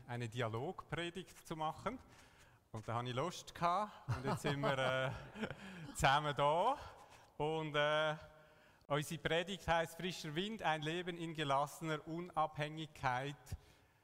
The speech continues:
trotz Corona. Wir kommen nicht drum herum, es tut uns leid, das auch noch mal kurz zu bringen. Und zwar möchten wir zuerst auch noch sagen, heute ist Schweizer Nationalviertig. Wir haben noch darüber geredet,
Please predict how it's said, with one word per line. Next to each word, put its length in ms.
trotz 500
Corona. 720
Wir 100
kommen 400
nicht 420
drum 200
herum, 240
es 240
tut 160
uns 160
leid, 420
das 320
auch 160
noch 80
mal 300
kurz 400
zu 180
bringen. 480
Und 220
zwar 400
möchten 260
wir 80
zuerst 340
auch 140
noch 160
sagen, 400
heute 160
ist 80
Schweizer 340
Nationalviertig. 960
Wir 140
haben 80
noch 100
darüber 240
geredet, 640